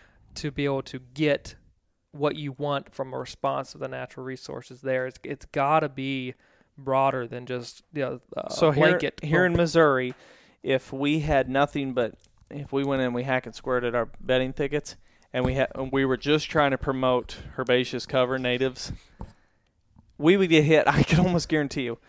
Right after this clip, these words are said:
Speaker 2: October fifteenth, heavy frost, gonna be thirty-one. All that cover is now going, by the end of October, it's pretty much on the ground. We're going,
Speaker 1: A lot
Speaker 2: so
Speaker 1: potentially could be.
Speaker 2: all I have are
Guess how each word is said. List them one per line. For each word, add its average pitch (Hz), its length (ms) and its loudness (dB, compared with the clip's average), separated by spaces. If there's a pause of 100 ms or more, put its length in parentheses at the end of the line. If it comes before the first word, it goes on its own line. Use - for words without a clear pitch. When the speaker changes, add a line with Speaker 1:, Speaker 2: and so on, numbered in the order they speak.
(1500)
Speaker 2:
October 254 400 4
fifteenth, 220 600 0
heavy 240 300 -2
frost, 139 520 4
gonna 175 140 -2
be 170 80 0
thirty-one. 160 720 2 (440)
All 196 300 10
that 180 260 4
cover 165 360 6
is 139 140 -2
now 143 240 4
going, 139 540 0
by 131 160 4
the 131 80 2
end 160 160 -2
of 156 80 2
October, 156 440 4
it's - 200 -4
pretty 160 260 -2
much 143 240 0
on 131 120 -2
the 123 60 -6
ground. 113 340 -6 (360)
We're 156 140 -2
going, 156 240 4
Speaker 1:
A 127 40 -6
lot 139 60 -12
Speaker 2:
so 139 360 6
Speaker 1:
potentially 156 380 -14
could 156 220 -14
be. 170 160 -8
Speaker 2:
all 208 320 6
I 208 140 8
have 185 480 2
are 113 180 2